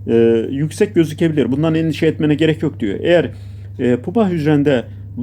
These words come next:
e, pupa hücren yoksa ve sen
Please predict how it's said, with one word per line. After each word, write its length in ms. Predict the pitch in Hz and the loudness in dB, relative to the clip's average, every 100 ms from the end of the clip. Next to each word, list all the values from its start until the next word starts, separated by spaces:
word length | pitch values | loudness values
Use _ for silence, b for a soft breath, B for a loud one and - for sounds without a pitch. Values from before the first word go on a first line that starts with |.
| - | -4
e, 520 | 147 127 117 113 107 98 | 0 0 0 -2 -4 -4
pupa 280 | - 196 | 0 2
hücren 360 | 208 165 147 135 | 2 2 2 4
yoksa 480 | 117 208 - 156 190 - - - B B B - | 4 2 0 -2 -2 -8 -16 -16 B B B 0
ve 120 | 156 | 0
sen 280 | 165 190 | 2 0